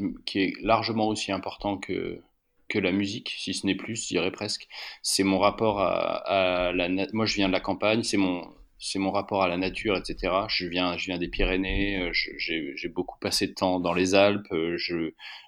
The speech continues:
j'aime, et, et du coup, euh, ça, c'est vraiment très, très important. Je suis très, très sensible et ça m-, ça m'impacte, euh, enfin, le plaisir que me procure, euh,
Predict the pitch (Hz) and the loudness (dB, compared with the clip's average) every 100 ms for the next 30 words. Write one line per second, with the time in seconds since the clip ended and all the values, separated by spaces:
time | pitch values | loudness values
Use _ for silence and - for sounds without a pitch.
0 | _ 85 87 85 - 95 92 80 - 90 | _ -4 -2 -2 -2 2 4 2 0 -4
1 | 90 92 - 117 113 92 82 85 _ _ | -4 -10 -2 2 4 4 2 -2 _ _
2 | _ _ - - 110 - 87 90 98 95 | _ _ -4 0 0 0 2 2 2 -2
3 | - 95 95 90 90 90 107 - 92 - | -6 -6 -4 -2 -4 -4 -4 -4 -4 -6
4 | 92 - 90 92 - 107 104 87 - 87 | -6 -4 -4 -4 -4 -2 0 0 0 0
5 | 85 - - 92 90 90 87 98 - - | -2 -4 -6 -4 -2 -2 0 0 0 -6
6 | - 80 76 - - - 95 85 117 110 | -4 -2 -2 -4 -6 0 0 2 4 4
7 | 117 - 98 92 - 92 - 101 85 | 2 2 0 2 -2 -2 2 2 2